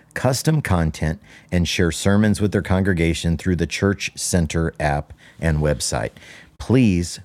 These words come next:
go check out our friends at Planning Center online. They are the best.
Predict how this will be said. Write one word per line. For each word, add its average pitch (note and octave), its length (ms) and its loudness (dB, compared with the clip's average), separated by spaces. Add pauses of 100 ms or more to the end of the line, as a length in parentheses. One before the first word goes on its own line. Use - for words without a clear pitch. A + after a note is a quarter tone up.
(140)
go G2+ 220 4
check G2+ 280 0
out E2 280 0
our D#2 160 0
friends D2 500 -2
at D#2+ 220 -6
Planning D#2 400 0
Center D2 440 -4
online. C2 520 -6
They D2 200 -4
are C2+ 460 -2 (400)
the D2+ 220 2
best. C2 600 -4